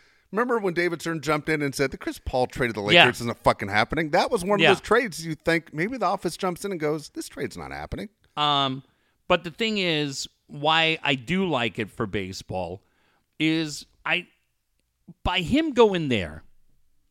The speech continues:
Speaker 2: eh, to me it's a, it's a pretty good scenario. Let Arenado go there. We didn't need him going to the Yankees, right? And
Speaker 1: No.
Speaker 2: I, I know they got Gio and they didn't, they didn't feel like he needed him, but you get what I'm saying.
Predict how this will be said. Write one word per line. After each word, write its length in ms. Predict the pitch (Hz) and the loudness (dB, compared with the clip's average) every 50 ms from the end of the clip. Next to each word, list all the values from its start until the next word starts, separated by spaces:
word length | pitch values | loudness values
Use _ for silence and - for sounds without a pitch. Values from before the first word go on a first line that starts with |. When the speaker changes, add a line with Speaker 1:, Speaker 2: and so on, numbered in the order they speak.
| _ _ _ | _ _ _
Speaker 2:
eh, 120 | 90 - - _ _ _ - - - _ _ 180 _ | -20 -20 -20 _ _ _ -20 -20 -20 _ _ -14 _
to 100 | - 226 | -2 -2
me 240 | 214 233 247 247 233 | -2 0 0 0 0
it's 180 | 208 170 - | -2 -2 -4
a, 60 | 185 147 131 151 - - _ _ | -6 -6 -6 -14 -20 -20 _ _
it's 340 | 202 202 190 185 175 160 - | -2 0 0 0 0 -2 -4
a 60 | 208 165 | -4 -4
pretty 280 | - - - 220 226 | 2 2 2 2 4
good 240 | 185 196 196 165 143 | 2 0 0 0 -2
scenario. 580 | - - 143 117 110 95 82 76 76 73 - _ _ _ _ _ _ _ _ _ _ _ _ _ _ _ _ | -4 -4 -2 0 -2 -2 -4 -6 -12 -18 -20 _ _ _ _ _ _ _ _ _ _ _ _ _ _ _ _
Let 220 | 160 208 254 269 | 2 4 4 4
Arenado 560 | 254 226 220 208 196 175 165 156 151 151 143 | 2 2 2 0 2 2 2 0 2 0 0
go 160 | 135 135 131 120 | 2 4 4 4
there. 240 | 110 117 95 87 | 4 2 0 -2
We 180 | 92 101 135 170 | -4 -4 -6 -8
didn't 380 | 156 131 - 254 254 294 277 190 | -4 -2 -2 0 0 -2 -4 -2
need 240 | 196 196 196 190 170 | -2 -2 0 0 0
him 200 | 165 165 151 147 | 0 0 0 0
going 360 | 127 135 131 123 123 123 117 | 2 2 4 4 4 2 0
to 100 | - 147 | -2 -4
the 120 | 131 113 117 | -2 -2 -2
Yankees, 600 | 107 104 104 101 101 101 - 147 147 147 139 120 | -2 -2 -2 -4 -4 -4 -4 -2 -2 -2 -2 0
right? 300 | 131 127 120 120 127 127 | 0 2 2 2 0 0
And 140 | 123 123 127 | -2 0 0
Speaker 1:
No. 260 | - - - - 131 - | 0 0 0 -2 -4 -2
Speaker 2:
I, 120 | - 160 | 0 0
I 20 | |
know 240 | 156 139 123 113 107 | 2 4 2 2 2
they 140 | 107 107 104 | 0 -2 -2
got 240 | 98 107 101 101 98 101 _ _ - 117 | -2 -2 -2 -2 -6 -8 _ _ -20 -14
Gio 440 | 107 113 117 101 98 98 101 101 101 101 | -8 -6 -4 -4 -2 -2 -2 -2 -4 -6
and 260 | 101 101 101 104 113 | -8 -10 -12 -10 -8
they 120 | 120 117 | -6 -4
didn't, 240 | 110 110 113 - 120 | -4 -4 -6 -8 -6
they 100 | 127 127 | -6 -4
didn't 160 | 120 117 107 | -4 -4 -6
feel 100 | - 113 | -6 -8
like 140 | 101 95 - | -8 -6 -8
he 80 | - 92 | -8 -8
needed 120 | 98 98 | -8 -8
him, 60 | 98 120 | -6 -4
but 120 | 208 214 190 | -4 -4 -2
you 100 | 196 208 | -4 2
get 200 | 180 214 208 156 | 4 4 4 4
what 100 | 147 131 | 2 -2
I'm 120 | 113 104 104 | -2 -2 -4
saying. 320 | - - - - 85 90 | -8 -10 -10 -12 -16 -20